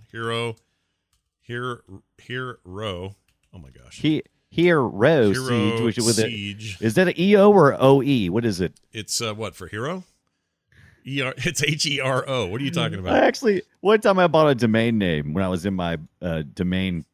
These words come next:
Speaker 1: Yeah.
Speaker 2: name buying phase, and I spelt hero wrong.
Speaker 1: Oh, <laughs>
Speaker 2: Right there in
Speaker 1: whoops.
Speaker 2: the thing. I'm like, I'm like, "Oh."
Speaker 1: Oh, here we go. Okay, so here's a bunch of 'em. Viking,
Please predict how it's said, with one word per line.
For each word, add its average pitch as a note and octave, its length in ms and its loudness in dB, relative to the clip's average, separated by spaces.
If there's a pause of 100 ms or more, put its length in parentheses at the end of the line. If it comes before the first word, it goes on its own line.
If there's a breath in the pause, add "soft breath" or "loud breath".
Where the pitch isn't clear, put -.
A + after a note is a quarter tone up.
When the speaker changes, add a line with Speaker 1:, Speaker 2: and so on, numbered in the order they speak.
(440)
Speaker 1:
Yeah. F2+ 200 -2 (100)
Speaker 2:
name D#2+ 80 -6
buying F2+ 400 -4
phase, F#2 400 0
and F#2 100 -4
I F2+ 100 -2
spelt G2 420 -4
hero F2 360 0
wrong. D2+ 420 -4
Speaker 1:
Oh, G#2+ 120 -8
<laughs> - 420 -12
Speaker 2:
Right - 140 -6
there A#2 100 -8
in F#2 60 -10
Speaker 1:
whoops. B2 240 -6
Speaker 2:
the C#2+ 60 -12
thing. D2+ 220 -10
I'm D2+ 100 -8
like, D2+ 180 -8 (200)
I'm E2 100 -14
like, - 200 -10
"Oh." D#3+ 300 -8 (380 loud breath)
Speaker 1:
Oh, C3 100 -4
here F#3 120 0
we D#3 100 0
go. G#2 260 0
Okay, G2+ 240 -2
so A2+ 140 -6
here's C#3+ 220 -2
a B2 60 -6
bunch G#2 180 -4
of D#2 120 -8
'em. C#2+ 140 -16
Viking, F#2+ 520 -6